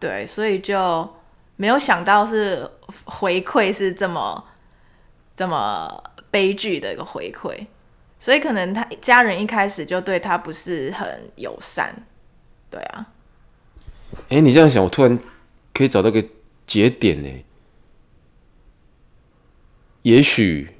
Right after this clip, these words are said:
Speaker 2: 你刚刚提到他家人或整个社会对他不友善，
Speaker 1: 嗯。
Speaker 2: 那他觉得一段时间工具人久，他发现我只是一虫，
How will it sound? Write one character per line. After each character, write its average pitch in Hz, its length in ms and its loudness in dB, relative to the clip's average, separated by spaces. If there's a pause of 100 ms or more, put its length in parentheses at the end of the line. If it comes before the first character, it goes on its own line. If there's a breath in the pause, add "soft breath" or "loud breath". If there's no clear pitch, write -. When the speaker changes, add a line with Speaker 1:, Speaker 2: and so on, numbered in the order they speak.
(1080)
Speaker 2:
你 120 120 0
刚 120 100 6
刚 131 60 6
提 120 120 6
到 120 80 10
他 123 60 8
家 117 180 8
人 101 120 6
或 113 80 4
整 92 140 2
个 82 60 -2
社 98 180 0
会 92 100 2
对 92 120 0
他 92 40 0
不 90 140 -4
友 71 220 -2
善， 73 240 -10 (180)
Speaker 1:
嗯。 175 420 -20 (280)
Speaker 2:
那 131 120 6
他 117 140 6
觉 92 160 -2
得 82 160 0
一 85 80 0
段 113 180 6
时 92 140 0
间 95 260 0 (280)
工 107 180 0
具 104 140 0
人 85 120 0
久， 76 200 -6
他 92 120 -2
发 92 160 -2
现 92 120 -2
我 82 120 0
只 82 140 -4
是 80 140 -6
一 82 60 -4
虫， - 200 -12